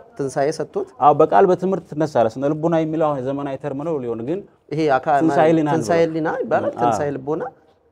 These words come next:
Speaker 1: ትንሣኤ
Speaker 2: ትንሣኤ
Speaker 1: ስጋ
Speaker 2: ልቦና
Speaker 1: ነው።
Speaker 2: አለ። አዎ።
Speaker 1: ሶስተኛው
Speaker 2: ትንሣኤ ስጋ ይሉታል። ትንሣኤ ስጋ መጨረሻ ትንሣኤ ዘጉባኤ የሚባለው አለ።
Speaker 1: ኦኬ።
Speaker 2: ትንሣኤ ስ-፣ ስጋ የምንለው ይሄ መንፈስ ቅዱስ ጥምቀት ሆኖ ጨርቁም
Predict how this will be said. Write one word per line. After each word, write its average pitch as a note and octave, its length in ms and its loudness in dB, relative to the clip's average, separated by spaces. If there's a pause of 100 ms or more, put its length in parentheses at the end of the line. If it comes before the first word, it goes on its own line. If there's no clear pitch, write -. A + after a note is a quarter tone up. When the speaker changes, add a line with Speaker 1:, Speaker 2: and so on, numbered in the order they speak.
(120)
Speaker 1:
ትንሣኤ D3+ 240 -4
Speaker 2:
ትንሣኤ D3+ 100 0
Speaker 1:
ስጋ A#2 120 0
Speaker 2:
ልቦና C3 180 0
Speaker 1:
ነው። G2+ 80 -4
Speaker 2:
አለ። F2+ 140 -8 (100)
አዎ። A2 140 4
Speaker 1:
ሶስተኛው D3 360 -6 (580)
Speaker 2:
ትንሣኤ C#3+ 320 0
ስጋ A2+ 220 -4
ይሉታል። G#2+ 360 -4
ትንሣኤ C3+ 300 -6
ስጋ C3 160 -6 (180)
መጨረሻ C3 360 -8 (120)
ትንሣኤ C#3 340 -6
ዘጉባኤ A#2 380 0
የሚባለው G2+ 500 -4 (100)
አለ። F#2 180 -4 (260)
Speaker 1:
ኦኬ። G2+ 180 -20 (240)
Speaker 2:
ትንሣኤ C#3 440 -4
ስ-፣ B2+ 260 -6 (400)
ስጋ C3+ 280 -6
የምንለው D3 420 -2
ይሄ C#3 120 0 (240)
መንፈስ B2 320 -10
ቅዱስ A2 300 -14
ጥምቀት A2 380 -10
ሆኖ C3+ 160 -4 (400)
ጨርቁም A#2+ 420 -4